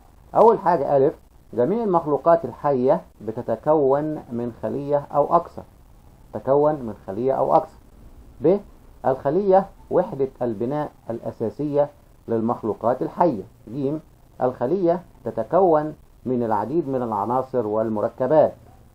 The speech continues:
د، تنتج الخلايا، تنتج الخلايا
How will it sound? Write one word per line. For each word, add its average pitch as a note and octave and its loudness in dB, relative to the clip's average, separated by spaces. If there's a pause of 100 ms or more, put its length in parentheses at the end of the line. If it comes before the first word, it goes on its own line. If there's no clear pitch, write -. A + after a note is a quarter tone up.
(220)
د، D#3+ 4 (420)
تنتج F#3+ 2 (160)
الخلايا، D3 2 (1120)
تنتج D#3+ 0 (160)
الخلايا C3 2